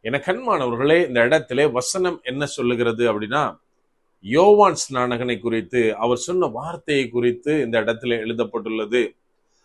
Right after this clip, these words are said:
அவர் ஏரோதை பார்த்து என்ன சொல்லியிருக்கிறார்? "சகோதரனுடைய மனைவியை நீ வைத்துக் கொள்வது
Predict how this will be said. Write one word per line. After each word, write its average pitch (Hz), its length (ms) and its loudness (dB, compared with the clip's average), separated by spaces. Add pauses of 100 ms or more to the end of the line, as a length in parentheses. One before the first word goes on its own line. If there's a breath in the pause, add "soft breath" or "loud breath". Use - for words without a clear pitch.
(100)
அவர் 139 240 4
ஏரோதை 196 600 4
பார்த்து 139 560 0
என்ன 135 200 -2 (100)
சொல்லியிருக்கிறார்? 131 720 0 (300)
"சகோதரனுடைய 202 1300 2
மனைவியை 147 840 2
நீ 139 120 -2
வைத்துக் 139 440 0
கொள்வது 127 760 4